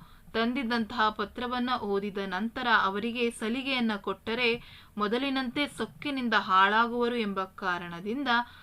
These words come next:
ಕಾಶ್ಯಪಿ ಎಂಬ ತಂಗಿ ಇಲ್ಲ ಎಂದು ಹೇಳಿದನು. ನೆಕ್ಸ್ಟ್ ಹದಿನೈದನೇ ಪ್ರಶ್ನೆ, ಹಕ್ಕಿಯ ಚಂ-, ಚುಂಚಗಳು ಎಲ್ಲಿಯವರೆಗೂ ಚಾಚಿವೆ? ಕಾಲದ ಸಂಕೇತವಾಗಿರುವಂತಹ ಹಕ್ಕಿಯ ಚುಂಚಗಳು ದಿಗ್ಮಂಡಲದ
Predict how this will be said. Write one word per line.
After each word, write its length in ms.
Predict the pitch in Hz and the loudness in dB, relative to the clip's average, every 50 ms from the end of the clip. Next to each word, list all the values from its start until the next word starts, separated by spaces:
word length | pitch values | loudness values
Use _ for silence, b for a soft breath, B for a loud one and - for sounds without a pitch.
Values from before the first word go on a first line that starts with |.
| B B B B | B B B B
ಕಾಶ್ಯಪಿ 640 | - 233 233 262 285 - - 285 262 240 - 285 | 8 8 8 8 8 4 -2 -2 -2 -2 -2 0
ಎಂಬ 300 | 269 233 208 202 196 196 | 0 0 0 2 2 0
ತಂಗಿ 480 | 196 196 - 202 208 226 240 262 254 226 | 0 0 -2 -2 -2 0 -2 0 0 -2
ಇಲ್ಲ 200 | 202 190 190 185 185 180 180 180 | -2 0 0 0 0 0 0 -4
ಎಂದು 280 | 180 185 196 254 349 494 - - - - | -6 -2 0 0 0 0 -2 -10 -20 -16
ಹೇಳಿದನು. 600 | - - 196 185 180 175 160 160 160 151 156 151 156 - - - - - - - - - - B B B B B B B B B B B - | -4 0 0 0 0 0 -4 -6 -6 -8 -10 -10 -12 -16 -18 -20 -20 -20 -20 -20 -20 -20 -20 B B B B B B B B B B B -2
ನೆಕ್ಸ್ಟ್ 260 | 285 320 320 - - | 0 0 0 2 2
ಹದಿನೈದನೇ 440 | 294 269 233 226 277 277 269 254 247 | 2 2 2 2 0 0 0 0 -2
ಪ್ರಶ್ನೆ, 440 | 233 - 226 208 - - 247 277 269 | -2 -2 -2 -2 -2 -4 -2 0 2
ಹಕ್ಕಿಯ 600 | 254 240 - 262 269 - - - 302 302 311 320 311 320 320 302 - - - - - - - - | 2 2 2 2 0 0 -2 -4 -2 2 2 2 2 2 0 -2 -6 -12 -20 -20 -20 -20 -14 -6
ಚಂ-, 280 | - 226 214 220 220 | -4 -4 -4 -4 -6
ಚುಂಚಗಳು 640 | 214 - 294 302 302 - - 214 190 196 196 233 254 | -8 -8 -6 -6 -6 -4 -4 -4 -2 0 0 0 2
ಎಲ್ಲಿಯವರೆಗೂ 760 | 247 226 220 233 247 285 294 285 262 233 214 202 208 262 320 | 0 0 0 0 0 0 2 2 2 2 0 0 0 -2 -4
ಚಾಚಿವೆ? 680 | - - 269 233 175 - - - 180 170 165 160 170 - B B B B B B B B B | -6 -6 -12 -12 -12 -12 -14 -16 -10 -8 -8 -8 -10 -12 B B B B B B B B B
ಕಾಲದ 420 | - 226 226 233 262 285 302 294 | 2 6 8 8 8 6 4 4
ಸಂಕೇತವಾಗಿರುವಂತಹ 1400 | 302 285 - - 208 202 196 - 226 233 226 - 226 208 214 208 202 196 208 208 202 196 196 196 - - 196 190 208 | 2 0 0 -2 -6 -6 -4 -2 -2 -2 0 0 -2 0 0 0 0 0 -2 -4 -4 -4 -4 -6 -6 -8 -6 -6 -4
ಹಕ್ಕಿಯ 500 | 170 180 180 - - - 220 208 190 185 | -6 -8 -8 -12 -16 -10 -6 -4 -4 -4
ಚುಂಚಗಳು 800 | 170 - - 175 170 170 - 160 156 180 220 277 269 254 247 247 B B B B B 170 170 | -4 -6 -10 -10 -10 -8 -8 -6 -4 -2 2 2 2 2 2 -2 B B B B B -8 -4
ದಿಗ್ಮಂಡಲದ 720 | 240 262 240 233 247 254 285 294 285 277 285 262 240 214 | -4 -2 -2 -2 -2 -2 -2 -2 -2 -2 -2 0 0 2